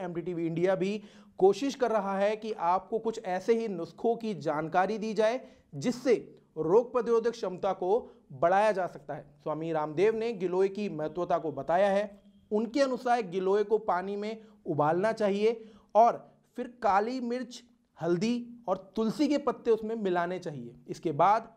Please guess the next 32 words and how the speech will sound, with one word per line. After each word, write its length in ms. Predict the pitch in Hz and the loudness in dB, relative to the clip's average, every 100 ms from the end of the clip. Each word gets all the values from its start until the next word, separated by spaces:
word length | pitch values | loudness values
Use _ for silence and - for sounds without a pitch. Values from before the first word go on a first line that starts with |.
| _ 147 | _ -10
मिश्रण 400 | 160 160 240 254 | -10 -4 -2 -2
को 400 | 247 254 254 - | 0 -2 -2 -8
गाढ़े 260 | 160 165 170 | -2 0 0
रस 200 | 190 202 | -2 2
के 120 | 240 | 2
रूप 220 | 220 220 | 2 -2
में 140 | 214 226 | -6 -8
पीना 320 | 220 180 175 | -8 -8 -8
चाहिए। 300 | 160 123 - - 180 | -4 -4 -6 -12 -12
इसके 200 | - 247 | 0 4
अलावा 280 | 240 247 226 | 6 4 4
आप 240 | 226 240 - - _ _ 202 | 2 0 -10 -20 _ _ -2
तुलसी 360 | 208 208 277 | -2 2 0
के 180 | 247 247 | 2 -2
बीस 300 | 185 196 196 - | 0 -6 -6 -6
पत्ते 260 | 208 - 226 | -8 2 2
अच्छी 240 | 214 214 | 2 -6
तरह 260 | 202 190 214 | -2 0 0
से 160 | 226 220 | 0 -2
साफ 420 | - 160 208 208 | 0 0 0 0
करके 360 | 220 208 240 247 - - _ | -4 0 -4 -4 -12 -20 _
उन्हें 200 | 208 240 | 2 4
एक 280 | 226 214 165 | 2 -2 2
गिलास 320 | 196 214 202 - | 2 2 0 -2
पानी 300 | 185 220 262 | -2 0 0
में 100 | 262 | 0
उबालकर 440 | 202 196 196 196 | 2 0 0 -6
छान 300 | - 156 175 | -6 -2 0
लें 200 | 208 240 240 - _ _ | 2 0 -4 -20 _ _
और 120 | 190 | -2
फिर 340 | 190 269 226 - - _ | 0 0 0 -2 -18 _
उस 160 | - | -4